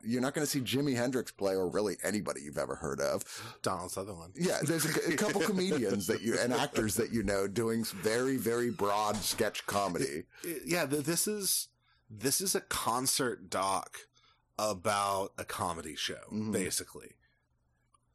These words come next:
Speaker 2: Like, like, that's, that's kinda all it is. And, and that's the thing that I think is gonna be the, it's gonna be the biggest hurdle that you have to get over because, like, yes, this has a certain amount of importance and notoriety because of its own history.
Speaker 1: Mm-hmm.
Speaker 2: But as far as just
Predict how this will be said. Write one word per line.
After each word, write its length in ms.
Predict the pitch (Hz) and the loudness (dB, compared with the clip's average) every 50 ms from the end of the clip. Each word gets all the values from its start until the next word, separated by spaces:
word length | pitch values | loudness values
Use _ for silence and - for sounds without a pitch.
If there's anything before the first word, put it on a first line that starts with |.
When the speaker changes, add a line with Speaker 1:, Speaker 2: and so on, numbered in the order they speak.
| _ _ _ | _ _ _
Speaker 2:
Like, 160 | - 110 110 113 | -6 -4 -2 0
like, 160 | 139 147 - | -2 -2 0
that's, 260 | - 170 160 - - | 0 -2 0 0 -2
that's 220 | - 185 165 - | 0 0 0 0
kinda 320 | - - - 160 165 170 170 | -2 -2 0 0 0 0 0
all 260 | - - 117 127 131 | 0 2 2 2 2
it 80 | 127 117 | 2 2
is. 360 | 113 110 90 - - - - | 2 0 0 -2 -4 -4 -4
And, 280 | 127 135 139 151 156 156 | -2 -2 -2 -2 -2 0
and 180 | 147 156 151 | 0 0 2
that's 220 | 160 160 170 - - | 2 2 2 0 -2
the 180 | - - 190 | -2 -2 -4
thing 400 | 170 - - 165 151 151 151 147 | -4 -2 -2 -2 -2 -2 -4 -4
that 300 | 135 135 131 120 110 - | 0 0 0 0 0 -2
I 120 | - 101 104 | -4 -6 -6
think 280 | - - 113 110 107 | -6 -6 -8 -8 -6
is 120 | 127 117 101 | -6 -6 -6
gonna 220 | - 110 101 101 | -6 -6 -8 -6
be 300 | 95 95 95 95 98 98 | -6 -4 -4 -4 -4 -4
the, 480 | 92 87 98 92 90 87 87 87 85 - _ - - - - - - - _ _ _ - | -6 -6 -4 -4 -4 -4 -4 -6 -8 -10 _ -20 -20 -20 -20 -20 -20 -20 _ _ _ -8
it's 140 | 107 - - | -4 -4 -2
gonna 200 | - 120 110 101 | -2 -2 -4 -2
be 220 | 87 104 95 98 - _ - | -4 -4 -4 -6 -8 _ -14
the 100 | 113 110 | -8 -2
biggest 300 | 107 131 117 135 127 - | -2 0 0 0 0 -2
hurdle 360 | - - 110 107 101 104 104 | -2 -2 -2 -2 0 -2 -4
that 100 | 110 95 | -4 -6
you 100 | - 90 | -6 -6
have 140 | 85 95 98 | -6 -6 -6
to 80 | - 98 | -6 -4
get 120 | 92 98 | -2 0
over 320 | 98 101 113 107 101 98 92 | 0 0 0 0 -2 -2 -4
because, 500 | 98 107 98 - 123 113 107 107 107 - - - - - - | -4 -4 -2 0 0 2 2 0 -2 -4 -4 -12 -16 -10 -4
like, 200 | - 135 127 - | -2 -2 0 0
yes, 380 | 135 156 147 127 - - - - - | 0 0 2 2 0 0 0 -2 0
this 200 | 135 139 127 - | 0 0 0 0
has 680 | - - - 139 135 135 131 131 131 127 123 120 - - - - | -2 0 0 0 0 0 0 0 -2 -2 -2 0 -2 -2 -2 -2
a 40 | |
certain 360 | - - - - 139 113 90 120 | -2 0 2 2 0 -2 -4 -6
amount 320 | 113 107 101 101 101 98 | -4 -2 0 0 0 0
of 140 | 95 90 - | -2 -4 -6
importance 540 | 98 101 95 - - 117 87 98 107 - - | -10 -12 -10 -6 -4 -4 -4 -4 -4 -6 -4
and 80 | 104 | -4
notoriety 600 | 98 95 90 90 92 95 98 98 98 101 95 95 90 | -4 -4 -4 -2 0 0 0 0 0 0 -2 -4 -6
because 360 | 78 90 - - 104 90 - | -6 -8 -8 -6 -6 -4 -6
of 80 | 90 | -6
its 120 | 85 - - | -4 -6 -6
own 140 | 107 76 76 | -6 -6 -8
history. 640 | 92 117 143 - - - 110 95 87 82 85 82 - - | -4 -2 0 0 0 2 0 0 0 -2 -4 -6 -4 -2
Speaker 1:
Mm-hmm. 280 | 95 95 104 95 82 78 | 0 0 0 0 -2 0
Speaker 2:
But 240 | - 131 127 - | 0 0 0 0
as 140 | - 110 - | 0 0 0
far 200 | - - - 156 | 0 0 0 0
as 120 | 165 147 - | 0 0 0
just 280 | - 143 131 - - | 0 0 0 -2 -4